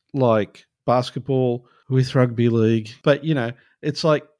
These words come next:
get all those sports to be able to work together, to be able to try and promote themselves amongst the community as,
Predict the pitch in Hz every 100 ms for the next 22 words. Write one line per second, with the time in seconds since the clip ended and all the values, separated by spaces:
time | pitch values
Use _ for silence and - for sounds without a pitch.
0 | 156 127 165 180 170 143 127 - - 139
1 | 135 127 - - 123 131 127 127 127 -
2 | 107 - 131 123 127 127 - 120 110 131
3 | 147 78 156 165 _ _ _ - 151 147
4 | 135 131 127 139 123 117 135 127 127 127
5 | 135 113 117 117 120 - - - 120 127
6 | 135 123 113 113 101